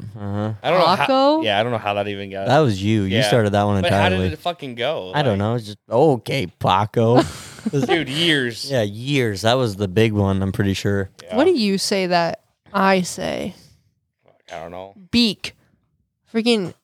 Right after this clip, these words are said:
Speaker 3: this will make n-, shit we say, people are probably like, "Beak?"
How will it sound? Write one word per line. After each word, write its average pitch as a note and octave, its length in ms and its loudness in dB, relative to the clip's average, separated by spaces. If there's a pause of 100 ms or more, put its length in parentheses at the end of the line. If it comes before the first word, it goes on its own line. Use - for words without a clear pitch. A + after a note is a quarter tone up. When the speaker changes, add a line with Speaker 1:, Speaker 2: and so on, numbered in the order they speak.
(320)
Speaker 3:
this A#3 160 -2
will C#4 80 2
make C#4 220 2
n-, F3 80 -10 (760)
shit D4 320 0
we A#3+ 200 0
say, C#4+ 440 0
people C4 220 -2
are A#3 120 2
probably G3 320 2
like, - 140 -16 (520)
"Beak?" A3+ 560 2